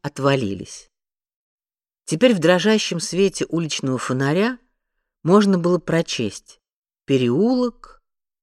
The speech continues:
Ад». «Да», подумала королева, это и вправду ад. Не иначе.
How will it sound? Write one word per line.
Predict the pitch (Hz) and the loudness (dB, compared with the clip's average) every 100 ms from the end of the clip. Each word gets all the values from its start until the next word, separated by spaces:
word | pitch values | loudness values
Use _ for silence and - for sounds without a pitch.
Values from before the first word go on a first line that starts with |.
| _ _ - | _ _ 2
Ад». | 135 123 113 _ - - _ _ _ _ _ _ _ _ _ _ _ _ | 6 6 4 _ -20 -20 _ _ _ _ _ _ _ _ _ _ _ _
«Да», | 131 156 156 151 143 139 139 143 139 135 - _ _ | -10 -6 -4 -4 -4 -6 -8 -10 -10 -14 -18 _ _
подумала | 117 123 120 123 | -2 0 -2 -4
королева, | - 127 123 123 120 120 127 - _ _ _ _ _ _ _ _ - | -4 -2 -2 -2 -4 -6 -12 -16 _ _ _ _ _ _ _ _ -10
это | 104 - | -6 -4
и | 113 | -4
вправду | - - 110 147 160 147 156 151 _ _ _ _ _ - | -6 -6 -4 -4 -6 -8 -10 -10 _ _ _ _ _ -10
ад. | 110 95 - _ _ _ _ _ _ _ _ _ _ - | -8 -8 -12 _ _ _ _ _ _ _ _ _ _ -14
Не | 117 139 156 | -8 -6 -6
иначе. | 156 113 104 - - - | -6 -8 -12 -14 -12 -12